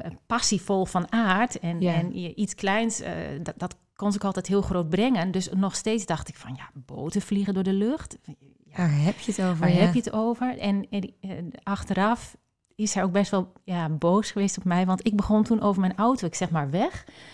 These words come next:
Speaker 1: Ja, eh, eh, waar moet ik naartoe? Eh, eh, wa-, want, eh, waar parkeer ik mijn auto dan?" Dat was altijd <laughs> voor mij een dingetje. En, eh, ja, achteraf zei ze ook van, "Ik was zo kwaad op jou dat jij het maar over die auto had, want jij moest gewoon weg."
Speaker 2: Ja.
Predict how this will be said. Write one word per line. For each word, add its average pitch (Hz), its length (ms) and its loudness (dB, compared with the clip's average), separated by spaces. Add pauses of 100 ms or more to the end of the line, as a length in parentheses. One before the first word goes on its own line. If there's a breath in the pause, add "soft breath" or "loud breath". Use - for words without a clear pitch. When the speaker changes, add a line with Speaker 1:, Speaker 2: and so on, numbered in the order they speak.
(120)
Speaker 1:
Ja, 202 360 -6
eh, 165 360 -4
eh, 160 100 -6
waar 170 160 0
moet 185 140 2
ik 170 80 -4
naartoe? 285 560 2
Eh, 165 500 -4
eh, 160 80 -8
wa-, 165 160 -4
want, 156 320 0
eh, 160 60 -4 (160)
waar 165 140 2
parkeer 170 320 0
ik 160 60 -2
mijn 165 140 -2
auto 240 300 4
dan?" 202 160 2
Dat 202 140 0
was 185 140 4
altijd 185 260 6
<laughs> - 20 -4
voor 202 120 10
mij 185 200 10
een 175 100 4
dingetje. 247 500 6 (1080 loud breath)
En, 208 340 8
eh, 185 400 2 (1120)
ja, 170 280 2
achteraf 180 480 2
zei 175 140 0
ze 170 60 -2
ook - 80 -12
van, 165 240 -4
"Ik 196 140 -6
was 185 260 0
zo 240 220 6
kwaad 226 260 4
op 214 80 0
jou 175 200 2
dat 170 140 -2
jij 185 120 4
het 190 100 4
maar 185 160 2
over 175 220 2
die 160 140 0
auto 240 380 4
had, 135 280 -2
want 160 220 0
jij 165 140 2
moest 190 300 4
gewoon 165 260 2
weg." 247 420 0 (160 loud breath)
Speaker 2:
Ja. 170 220 4